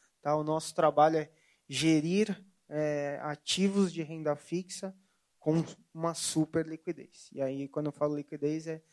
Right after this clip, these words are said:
D zero, quando você pede o resgate, o dinheiro tá na conta no mesmo dia. Ou D um, no máximo D um, é, com um nível de risco bastante controlado.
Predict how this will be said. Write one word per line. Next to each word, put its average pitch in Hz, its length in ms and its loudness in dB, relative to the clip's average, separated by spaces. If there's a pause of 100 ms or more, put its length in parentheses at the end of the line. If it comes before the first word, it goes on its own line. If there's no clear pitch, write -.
(220)
D 139 160 0
zero, 151 600 0
quando 143 180 -14
você 147 320 -14 (120)
pede 151 220 4
o 139 40 0
resgate, 147 500 -6
o - 20 -10
dinheiro 143 260 0 (640)
tá 151 100 0
na 151 120 -2
conta 156 360 -2
no 143 100 -6
mesmo 135 440 -2
dia. 131 400 -18 (920)
Ou 175 200 10
D 180 180 6
um, 190 240 0 (160)
no 156 140 -4
máximo 147 540 -2
D 143 160 -10
um, 175 180 -14 (580)
é, 160 140 -4 (480)
com 208 140 4
um 196 60 2
nível 190 260 -2
de 185 140 -2
risco 165 420 -2
bastante 170 480 -4
controlado. 170 500 -4